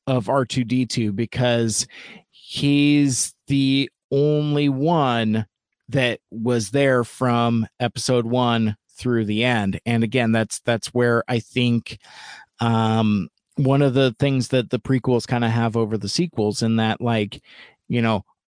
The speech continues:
R two is almost always around. So it's, uh, I don't know where else to go with that. Um, and you know what?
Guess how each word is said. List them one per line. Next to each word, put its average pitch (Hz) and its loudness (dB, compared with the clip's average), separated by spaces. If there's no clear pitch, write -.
R 123 2
two 143 2
is 123 0
almost 131 0
always 123 0
around. 117 -2
So 113 0
it's, 120 -2
uh, 110 0
I - 0
don't 170 2
know 170 4
where 156 4
else 151 0
to 147 -2
go 139 2
with 120 -6
that. 113 -4
Um, 165 2
and 185 2
you 180 0
know 196 4
what? 196 2